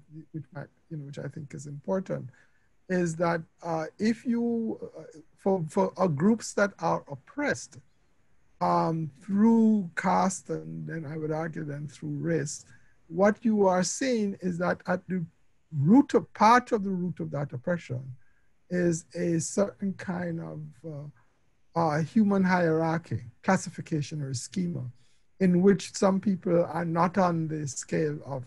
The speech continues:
not on the human scale at all, and therefore can be treated as disposable and can be treated as any, any, any, in, treated in any way. Would that be an accurate assessment and of what you're,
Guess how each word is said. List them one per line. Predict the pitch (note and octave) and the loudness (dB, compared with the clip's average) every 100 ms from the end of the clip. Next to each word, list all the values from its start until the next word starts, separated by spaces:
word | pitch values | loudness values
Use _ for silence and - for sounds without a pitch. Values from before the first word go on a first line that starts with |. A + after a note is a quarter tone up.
| - | -6
not | E3 F3 F3 | -2 0 0
on | E3+ | 0
the | D#3 | 0
human | D#3+ D3 C#3 | 0 -2 -4
scale | B2+ - D#3 B2+ | -10 -4 -4 -4
at | C3+ B2 | -8 -6
all, | C#3 A#2+ - - _ _ _ _ E3 | -4 -6 -10 -20 _ _ _ _ -4
and | E3 | 0
therefore | E3 D#3 E3+ D#3+ | 2 2 0 0
can | F3 E3 | 0 0
be | D3+ | 0
treated | D#3 - E3+ - D#3 | -2 -4 -4 -2 -2
as | D3+ C#3 | -2 -2
disposable | C#3 D3+ - F3+ D#3+ D#3 A#2 G2+ - - - - - | -4 -6 2 4 4 2 -6 -10 -16 -20 -20 -20 -10
and | D#3+ | -4
can | E3 D#3+ | -2 0
be | D#3 | -2
treated | - D#3+ E3 D3+ | -4 -6 -4 -4
as | D3 | -4
any, | D3+ D3 C#3 C#3 - D3+ | -6 -8 -6 -10 -10 -8
any, | D3 C#3+ C#3+ B2+ - | -4 -4 -6 -10 -8
any, | D3+ D3+ C#3+ D3+ | -4 -2 -2 -4
in, | D#3+ D#3 | -4 -4
treated | - F3+ D3+ D3 | -2 -4 -4 -6
in | D3 | -8
any | C#3 | -8
way. | A#2+ G2+ - _ _ _ - | -12 -16 -20 _ _ _ -4
Would | D#3+ | 2
that | F#3+ A#3+ | 4 4
be | B3 | 4
an | A3+ | 6
accurate | F#3 G3 G#3+ G3+ G3 | 4 4 4 2 2
assessment | G3+ - F3+ - G#3 A#3+ | -2 0 -2 -2 -10 -8
and | F#3+ D#3+ E3 D#3+ | -8 -8 -10 -12
of | D#3+ | -10
what | D#3 E3 F3 | -8 -8 -10
you're, | F3 | -12